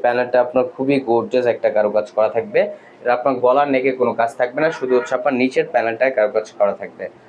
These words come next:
এটা হচ্ছে আপনার ফ্রন্ট পোর্শনটা, আর এটা হচ্ছে আপনার ব্যাক পোর্শনটা। ব্যাক পোর্শনটা আপনার খুবই সুন্দর এবং স্লিপের কাপড় এক্সট্রা দেওয়া আছে। এগুলো আপনার জামা লং হবে আটচল্লিশ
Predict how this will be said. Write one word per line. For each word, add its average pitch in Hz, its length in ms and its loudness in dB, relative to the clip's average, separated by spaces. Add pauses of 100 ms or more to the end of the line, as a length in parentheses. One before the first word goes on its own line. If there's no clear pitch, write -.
(140)
এটা - 100 -8
হচ্ছে 123 160 0
আপনার 127 220 0
ফ্রন্ট 120 260 0
পোর্শনটা, 135 360 0 (720)
আর 113 80 4 (140)
এটা 123 140 -2
হচ্ছে 135 180 -2
আপনার 156 220 2
ব্যাক 117 200 2
পোর্শনটা। 107 340 -2 (140)
ব্যাক - 180 -2
পোর্শনটা 131 380 0
আপনার 131 220 -2
খুবই 147 280 0
সুন্দর 165 200 0 (100)
এবং 127 200 0
স্লিপের 135 300 0
কাপড় 127 240 2
এক্সট্রা 113 260 -2
দেওয়া 98 200 4
আছে। - 140 -20 (680)
এগুলো 139 200 0
আপনার 165 180 0
জামা 147 180 4 (120)
লং 147 100 2 (120)
হবে 156 220 2
আটচল্লিশ 135 340 0